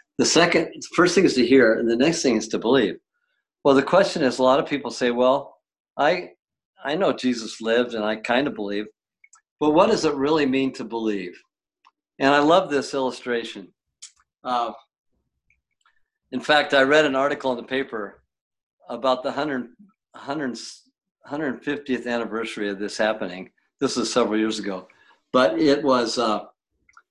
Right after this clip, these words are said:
there was a man named the Great Blondin, and he was a, he was a high wire artist. And what he did was he went to the Niagara Falls and he put a high wire across the falls.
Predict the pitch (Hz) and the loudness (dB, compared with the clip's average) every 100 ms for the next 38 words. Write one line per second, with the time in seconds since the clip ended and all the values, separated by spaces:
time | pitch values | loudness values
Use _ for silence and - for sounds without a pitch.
0 | _ - 139 127 131 143 160 147 131 120 | _ 2 4 6 4 6 4 2 0 -2
1 | 117 - _ _ _ _ - 120 156 185 | -6 -14 _ _ _ _ -14 -2 2 2
2 | 143 147 143 131 139 127 101 95 _ _ | 2 2 4 4 2 0 -2 -10 _ _
3 | _ _ _ 127 123 165 160 120 117 117 | _ _ _ -8 -4 0 0 0 -2 -2
4 | 123 147 123 117 143 156 131 110 107 110 | -4 -4 -4 0 2 2 2 0 -2 -6
5 | 104 98 101 - _ _ _ _ _ _ | -10 -10 -14 -20 _ _ _ _ _ _
6 | - 139 127 123 - - _ _ _ _ | -8 -2 -2 -2 -6 -16 _ _ _ _
7 | _ 202 147 160 139 175 151 120 131 139 | _ -4 -2 0 0 0 0 -2 0 -2
8 | 147 156 127 131 131 131 120 - 127 123 | 0 0 2 2 0 -2 -6 0 2 2
9 | 101 - - 120 120 139 123 113 147 139 | 0 -8 -12 -10 -6 -2 -2 0 0 0
10 | 113 104 101 - 117 - - - 117 104 | -2 -2 -8 -6 -6 -6 -14 -10 -6 -6
11 | 87 - | -8 -18